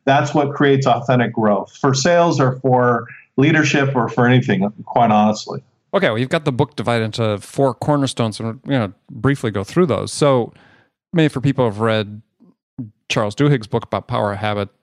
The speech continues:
Speaker 2: when you're talking about the cornerstones, you're really talking about, I think, what he calls keystone habits.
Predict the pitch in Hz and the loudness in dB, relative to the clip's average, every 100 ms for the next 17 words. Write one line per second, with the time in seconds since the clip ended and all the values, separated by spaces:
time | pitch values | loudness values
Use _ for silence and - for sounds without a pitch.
0 | _ _ _ - 139 123 120 107 - 151 | _ _ _ -4 -2 0 -2 -4 -4 -2
1 | 135 120 113 107 117 104 104 101 98 98 | 0 0 -2 -2 -2 -2 -2 -4 -4 -4
2 | - - - 107 107 117 131 101 - 226 | -8 -14 -10 -8 -4 -2 -2 -4 -2 -4
3 | - 101 98 98 - - - | -2 -4 -4 -6 -10 -12 -16